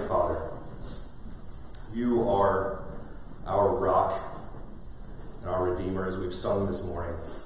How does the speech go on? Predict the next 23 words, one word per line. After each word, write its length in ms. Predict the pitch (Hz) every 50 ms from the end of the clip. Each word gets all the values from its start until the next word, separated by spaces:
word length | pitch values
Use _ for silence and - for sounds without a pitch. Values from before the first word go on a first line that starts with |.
| - - - - - - - - - - - - - - - - - - - - - - - - - - - - - - - - - -
So, 120 | - 117
Father, 200 | 120 117 117 - - -
show 220 | - 131 127 127
us, 320 | 127 120 - - - - -
uh, 300 | - - 107 - - -
through 200 | - 127 120 117
your 220 | 110 104 101 92 -
word, 520 | 95 196 196 196 - 196 - - - - - - -
uh, 220 | - - - - - - - - - - - - - - - - - - -
how 180 | - - 117 117
strong 720 | 113 - - - 107 104 104 107 113 113 113 113 - - -
and 80 | 101 101
how 180 | 101 104 101
mighty 300 | 98 95 95 98 101 110 110 107
you 200 | 107 104 95 95
are. 280 | 101 101 - - - - - - - - - - - - - - - - - 143 143 - - - - - - - - - - - - - - 95
And 140 | 101 101 101
then, 500 | 104 107 104 101 101 98 98 101 101 98 - - - - - - - - - -
through 300 | - 113 113 117 117 113
this 180 | 113 110 - -
word, 400 | 98 98 101 98 92 - - -
assure 380 | - - - - 113 104 101 -
us, 260 | - - - - -